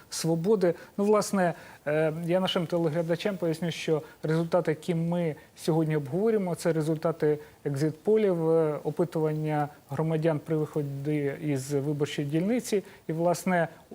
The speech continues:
основні цифри будуть від Центрвиборчкому двадцять дев'ятого або тридцятого жовтня. Е, але цілком очевидно, що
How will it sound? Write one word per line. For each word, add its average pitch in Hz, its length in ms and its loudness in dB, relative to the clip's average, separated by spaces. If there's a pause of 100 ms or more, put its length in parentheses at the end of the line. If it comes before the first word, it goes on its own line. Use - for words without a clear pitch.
(160)
основні 185 760 2
цифри 220 400 0
будуть 160 400 0
від 147 140 -2
Центрвиборчкому 151 1000 0
двадцять 151 360 -2
дев'ятого 165 540 0
або 165 360 0 (280)
тридцятого 170 580 0
жовтня. 151 640 2 (440)
Е, 143 300 2
але 190 340 4 (480)
цілком 226 380 0
очевидно, 202 520 2
що 170 260 0